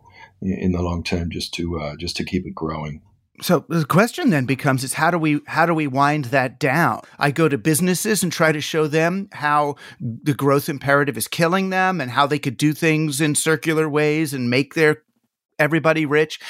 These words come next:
Speaker 2: They don't really wanna hear that. They want their stocks to grow and to get out of this thing bef-, with their money. I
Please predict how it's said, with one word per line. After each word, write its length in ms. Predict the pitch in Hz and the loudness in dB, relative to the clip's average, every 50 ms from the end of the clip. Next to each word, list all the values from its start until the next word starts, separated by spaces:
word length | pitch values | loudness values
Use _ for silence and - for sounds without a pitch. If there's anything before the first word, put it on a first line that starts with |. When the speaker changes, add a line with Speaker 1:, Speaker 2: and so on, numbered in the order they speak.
| - - - | -12 -4 -2
Speaker 2:
They 100 | - - | 2 2
don't 160 | 247 190 - - | 2 2 0 0
really 260 | 120 131 131 131 127 | -2 0 2 2 2
wanna 220 | 120 113 120 123 120 | 2 2 2 2 0
hear 260 | - 120 120 127 139 | 0 0 0 0 0
that. 260 | 127 170 170 190 - | 2 2 0 0 0
They 80 | - 196 | -2 -2
want 180 | 185 190 202 196 | 0 0 -2 0
their 100 | - 208 | 0 -2
stocks 380 | - - - 196 214 - - - | 0 2 4 4 4 2 0 -6
to 80 | 208 160 | -6 -4
grow 340 | 139 135 143 147 151 180 | -2 2 2 2 2 2
and 100 | 185 165 | 0 -2
to 100 | - 185 175 | -4 -4 -2
get 160 | 147 160 151 | 0 2 2
out 140 | 151 170 170 | 2 2 2
of 60 | 156 | 0
this 180 | 127 120 113 - | -2 -2 -2 -2
thing 280 | - 131 127 135 143 139 | 0 0 2 2 2 2
bef-, 200 | 143 135 - - - - - - - | 2 0 -2 -4 -14 -14 -14 -12 -6
with 160 | 147 160 151 | -4 -4 -2
their 160 | 147 180 175 160 | 0 0 0 2
money. 300 | 185 208 202 147 113 - - | 2 2 2 2 0 -2 -2
I 120 | 127 123 | -2 -4